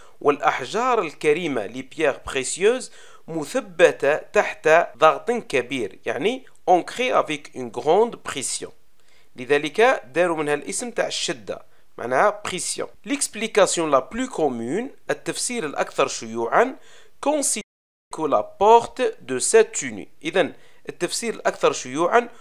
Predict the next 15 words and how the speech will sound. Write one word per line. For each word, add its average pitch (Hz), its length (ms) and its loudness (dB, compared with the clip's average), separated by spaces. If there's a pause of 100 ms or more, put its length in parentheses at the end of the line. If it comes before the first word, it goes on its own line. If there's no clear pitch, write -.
(220)
هو 202 240 6
أن 202 320 2
ارتداء 165 720 0
هذا 214 340 -2
اللباس، 147 600 -4
لا 123 120 -4
توني، 180 480 -8 (340)
سولون 254 500 6
زهرة، 151 300 10
على 135 200 -2
حسب 160 260 0
زهرة، 123 380 4
زهرة 175 360 4
هذه 135 120 -2
وشكون؟ 214 540 -4